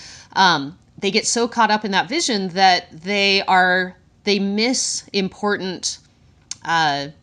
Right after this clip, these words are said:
important markers that suggest that maybe that vision won't come true, that that vision is too utopian, that it's disconnected from reality. And I think that that's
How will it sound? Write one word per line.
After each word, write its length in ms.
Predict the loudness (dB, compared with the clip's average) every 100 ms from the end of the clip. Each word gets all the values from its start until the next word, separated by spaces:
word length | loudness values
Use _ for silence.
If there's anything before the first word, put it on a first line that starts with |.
| _ _ _ _ _ _ -8
important 480 | -6 -4 -2 0
markers 580 | 4 4 4 2 2 0
that 380 | 0 2 2 2
suggest 600 | -2 -2 -2 0 0 -2
that 120 | -6
maybe 220 | -4 -4
that 180 | 0 0
vision 300 | 0 -4 -4
won't 180 | -6 -6
come 160 | -8 -10
true, 360 | -10 -10 -10
that 140 | -8 -2
that 180 | 0 0
vision 320 | -2 -2 -2
is 160 | -2
too 240 | -2 0 2
utopian, 680 | 2 -2 -4 -6 -6 -6 -6
that 120 | -4
it's 240 | -4 -6
disconnected 760 | 0 0 0 -2 -2 -2 -6 -8
from 220 | -10 -8
reality. 540 | -6 -4 -4 -4 -6
And 100 | 0
I 80 | 0
think 240 | 2 0
that 160 | -2 0
that's 380 | 2 2 -2